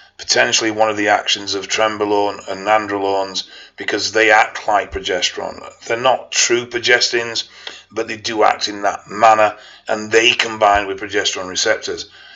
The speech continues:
So it, it is thought that the negative impact that they have on certain mechanisms within the brain is due to this binding affinity with the progesterone receptor,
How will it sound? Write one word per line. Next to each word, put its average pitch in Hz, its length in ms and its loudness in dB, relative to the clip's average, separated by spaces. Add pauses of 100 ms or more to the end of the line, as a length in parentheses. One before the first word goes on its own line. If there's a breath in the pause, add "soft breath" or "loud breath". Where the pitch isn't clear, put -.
So 107 280 2
it, 113 80 0
it 113 240 -2
is 107 200 -2
thought 110 280 0
that - 180 -4
the 104 80 -10
negative 120 500 0
impact 104 360 -4
that 92 180 -10
they 110 220 2
have - 520 2 (120)
on 107 180 0
certain 117 360 0
mechanisms 107 600 -4
within 104 240 -6
the 101 60 -10
brain 101 420 -2 (500 loud breath)
is 104 280 -8
due 113 340 -4
to 104 380 -4
this 104 200 -4
binding 107 440 -4
affinity 104 460 -6
with 101 120 -8
the 92 60 -12
progesterone 98 540 -4
receptor, 92 540 -6